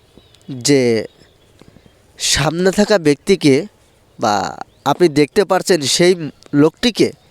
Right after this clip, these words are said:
সেই মেয়েটাকে আপনি আপনার মিলনে রাজি করাইবেন, আপনি আপনার মিলনে রাজি করাইবেন শুধু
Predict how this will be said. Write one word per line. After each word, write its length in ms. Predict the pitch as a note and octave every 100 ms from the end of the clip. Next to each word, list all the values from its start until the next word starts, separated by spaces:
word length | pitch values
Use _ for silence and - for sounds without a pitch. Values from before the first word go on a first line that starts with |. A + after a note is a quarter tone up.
| _ _ _ _ -
সেই 140 | G#3 F#3
মেয়েটাকে 460 | D3+ D#3+ E3+ - C3 C3 F3 _ - - _ _ _ - - - _ - G2+
আপনি 260 | A#2+ D#3 D#3+ E3 - _ _ _ _ _ _ - C#3
আপনার 400 | F3+ F3 F3+ G#3 A3 - _ - C#3
মিলনে 300 | C#3+ D3 C#3
রাজি 180 | A#2 A#2 -
করাইবেন, 380 | - F2+ C2 - - _ _ _ _ _ _ - - - - D#3+
আপনি 200 | F#3 A3+ B3
আপনার 220 | A#3 C4 B3+
মিলনে 260 | A#3 B3+ B3+ B3
রাজি 180 | A#3 A#3+
করাইবেন 360 | B3+ C4 B3 D3 G#2 _ _ _ _ _ -
শুধু 180 | - A3+